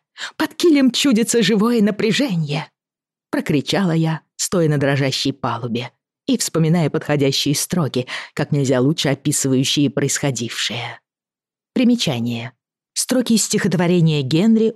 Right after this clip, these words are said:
Уотсворта Лакфелла "Постройка корабля". Артемида превратилась в живое существо с помощью людей, бывших на корабле. Казалось, члены команды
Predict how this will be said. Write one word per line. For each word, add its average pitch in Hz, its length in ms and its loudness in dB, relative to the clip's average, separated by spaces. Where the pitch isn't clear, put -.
Уотсворта 180 600 0
Лакфелла 156 840 -2
"Постройка 175 540 -2
корабля". 120 640 -2
Артемида 143 680 -4
превратилась 185 640 2
в 131 40 -2
живое 135 360 2
существо - 800 -4
с - 80 -8
помощью 147 420 2
людей, 139 300 2
бывших 147 480 -2
на 143 80 -2
корабле. 120 560 -4
Казалось, 165 440 0
члены 151 340 2
команды 170 540 2